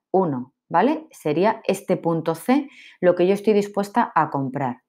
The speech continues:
Pero ¿qué pasaría si aumenta el precio a un precio P sub dos? Pues como veis, si suben, vamos a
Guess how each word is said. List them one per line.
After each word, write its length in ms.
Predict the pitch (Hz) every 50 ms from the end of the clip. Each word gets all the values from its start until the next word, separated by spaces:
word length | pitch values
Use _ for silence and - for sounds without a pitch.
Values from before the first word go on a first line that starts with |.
| _ _ - - - - - -
Pero 200 | - 175 175 180
¿qué 120 | 180 240
pasaría 760 | 240 240 285 302 294 - 247 233 214 220 220 208 196 175 -
si 240 | - - - - 208
aumenta 720 | 180 170 165 170 180 185 190 196 190 - 175 170 - -
el 180 | - 170 165 160
precio 680 | 160 170 170 180 180 180 - - 165 165 160 - - -
a 140 | - 170 165
un 160 | 160 160 151
precio 580 | 165 160 165 156 - - 170 160 160 156 156 -
P 140 | - 165 160
sub 220 | 151 - - 151 156
dos? 440 | 143 127 - 135 123 147 - _ _ _ _ _ _ _ _ - _ _
Pues 180 | - - 139 -
como 240 | - 143 131 131 131
veis, 320 | 135 160 185 247 247 - -
si 200 | - - - 151
suben, 420 | - - - 165 160 165 175 175
vamos 240 | 151 160 156 156 156
a 140 | 160 - -